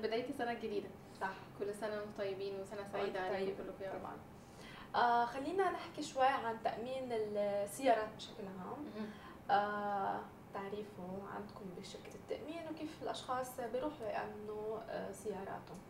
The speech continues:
Speaker 1: طيب، هايل. آه، مبدئيًا لما نيجي نتكلم على تأمين السيارات، آه،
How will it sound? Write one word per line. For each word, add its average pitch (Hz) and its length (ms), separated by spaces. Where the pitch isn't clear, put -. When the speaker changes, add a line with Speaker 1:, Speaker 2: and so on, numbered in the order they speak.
Speaker 1:
طيب، 196 200
هايل. 202 320
آه، 226 520
مبدئيًا 226 380
لما 214 280
نيجي 254 200
نتكلم 254 260
على 226 180
تأمين 226 300
السيارات، 220 460
آه، 208 540